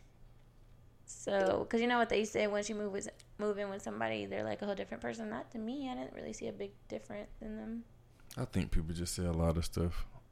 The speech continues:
Speaker 2: Um, for me, I've done a couple long distance relationships, but I did them when I were young, when I was young, and I don't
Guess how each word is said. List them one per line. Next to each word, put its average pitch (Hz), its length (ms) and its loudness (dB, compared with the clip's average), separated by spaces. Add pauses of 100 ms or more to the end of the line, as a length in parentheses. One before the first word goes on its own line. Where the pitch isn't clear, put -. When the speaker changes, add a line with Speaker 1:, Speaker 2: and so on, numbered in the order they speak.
(100)
Speaker 2:
Um, 87 520 6 (400)
for 98 200 8
me, 95 580 12 (140)
I've 101 640 12
done 90 400 10
a 85 100 6
couple 107 480 8
long 110 380 10
distance 117 460 8
relationships, 120 600 10
but 92 160 10
I 92 120 12
did 92 280 8
them 95 180 10
when 92 120 10
I 90 120 12
were 87 120 10
young, 101 580 10
when 101 160 12
I 95 100 12
was 95 360 12
young, 87 340 8 (800)
and 87 520 8 (100)
I 101 260 10
don't 90 540 8